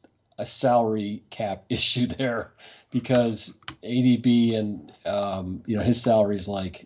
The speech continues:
you know, you, you got a bas-, basically a six million dollar cap hit that you're taking on there. So the dollars might not work in that deal, but, you know, maybe you can, you can, you know, juggle it some other way and make, and make that work. Now,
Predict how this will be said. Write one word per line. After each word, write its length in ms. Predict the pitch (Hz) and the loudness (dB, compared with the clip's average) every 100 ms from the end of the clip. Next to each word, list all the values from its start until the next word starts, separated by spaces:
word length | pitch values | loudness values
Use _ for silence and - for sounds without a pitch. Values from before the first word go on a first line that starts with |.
| - | -12
you 100 | 101 | -8
know, 260 | 90 87 - | -6 -8 -4
you, 100 | 107 - | -2 0
you 120 | 160 | 0
got 160 | 147 135 | 0 2
a 40 | |
bas-, 280 | 123 127 - | 2 0 -2
basically 540 | - 139 139 131 113 | -2 -2 0 -4 -4
a 60 | 107 | -2
six 320 | - 127 - | -4 -4 -4
million 260 | 120 113 104 | -4 -4 -4
dollar 320 | 104 104 92 | -4 -4 -6
cap 380 | - 113 107 107 | -6 -4 -2 -2
hit 260 | 92 - - - - _ | -6 -8 -18 -20 -20 _
that 100 | 117 | -2
you're 140 | 110 - | -2 0
taking 320 | 113 104 98 | -2 0 -6
on 160 | 98 | -6
there. 180 | 95 85 | -8 -4
So 400 | - 110 95 92 - - - _ _ - 277 | 0 0 -2 -6 -14 -20 -20 _ _ -16 -2
the 160 | 143 | 0
dollars 400 | 135 196 220 120 | 2 2 2 0
might 220 | 117 113 | -2 -4
not 180 | 104 101 | -6 -8
work 240 | 101 101 110 | -10 -12 -10
in 100 | 101 | -10
that 140 | 98 | -10
deal, 200 | 107 107 | -8 -6
but, 200 | 117 113 | -6 -2
you 120 | 139 | 0
know, 100 | 113 | 2
maybe 300 | 110 123 120 | 2 2 4
you 160 | 123 123 | 2 2
can, 320 | 120 110 110 | 2 0 -4
you 160 | 120 113 | -6 -4
can, 320 | 110 104 113 - | -2 -4 -6 -10
you 140 | 117 | -6
know, 260 | 104 98 92 - | -6 -8 -12 -2
juggle 300 | 127 120 117 | 0 2 0
it 80 | - | 0
some 160 | 113 | -2
other 180 | 107 98 | -2 -2
way 340 | 104 110 101 | -4 -4 -4
and 120 | 95 101 | -4 -6
make, 220 | 98 - | -6 -4
and 120 | 107 | -2
make 160 | 104 92 | -2 0
that 160 | 92 98 | -2 -2
work. 240 | 95 - | -6 0
Now, 300 | 143 95 | 0 0